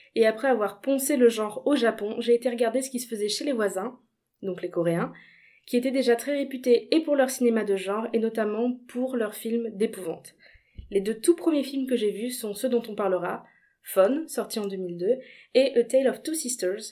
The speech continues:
sorti en deux mille trois. Comme ce sont des films qui font peur, je n'avais pas trop le cœur de les regarder seule.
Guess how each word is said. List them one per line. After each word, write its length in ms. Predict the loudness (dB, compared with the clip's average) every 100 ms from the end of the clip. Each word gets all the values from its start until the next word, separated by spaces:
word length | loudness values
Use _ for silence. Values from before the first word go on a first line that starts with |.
| _ -12
sorti 300 | -10 -4 -2
en 80 |
deux 120 | -2 -4
mille 120 | -6
trois. 260 | -12 -20 _ _ _ _ _ _ _ _ _ -18 -18 _ _ _ _ _ -10 0
Comme 160 | 2
ce 120 | 2
sont 140 | 0 0
des 100 | 0
films 320 | 0 -2 -2
qui 160 | -2 -4
font 100 | -2
peur, 340 | 0 0 0 -4 -18 -20 -20 -8
je 140 | 0
n'avais 160 | 2 2
pas 120 | 0
trop 140 | -2
le 60 | 0
cœur 160 | 0
de 80 | 2
les 100 | -2
regarder 540 | -2 -4 -2 0 -2 -4 -20 _
seule. 480 | -6 2 4 2